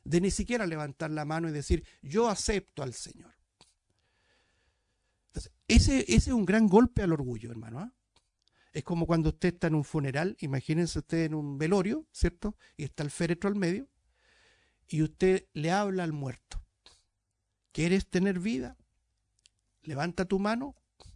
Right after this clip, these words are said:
Es absurdo, usted dirá, pero, eh, la gente lo va a mirar. "Oye, eh, es, es absurdo lo que estás haciendo".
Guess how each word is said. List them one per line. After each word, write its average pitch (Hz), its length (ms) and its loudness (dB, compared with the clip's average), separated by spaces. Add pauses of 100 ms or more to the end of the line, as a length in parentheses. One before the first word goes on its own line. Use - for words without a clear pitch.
(440)
Es 156 320 0
absurdo, 262 440 0
usted 185 200 0
dirá, 185 220 2
pero, 156 380 -6 (180)
eh, 156 220 -14 (220)
la 147 140 -4
gente 196 280 -2
lo 156 120 -2
va 151 80 0
a 143 40 -2
mirar. 180 360 -4 (180)
"Oye, 156 280 -10 (180)
eh, 131 140 -12 (1000)
es, - 180 0
es - 240 0
absurdo 240 420 -2
lo 143 120 -4
que 135 80 -10
estás - 260 -14
haciendo". - 400 -14